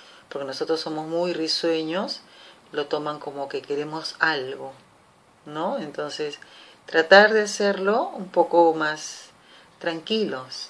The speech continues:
¿no? Nosotros somos demasiado efusivos, todo es risa, ¿no?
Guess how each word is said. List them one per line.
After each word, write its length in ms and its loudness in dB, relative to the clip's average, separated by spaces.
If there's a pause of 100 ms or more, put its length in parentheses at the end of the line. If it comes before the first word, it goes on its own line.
(140)
¿no? 200 -4
Nosotros 380 -4
somos 220 -6
demasiado 380 4
efusivos, 1000 0
todo 280 8
es 440 -6 (680)
risa, 1000 4 (320)
¿no? 320 -6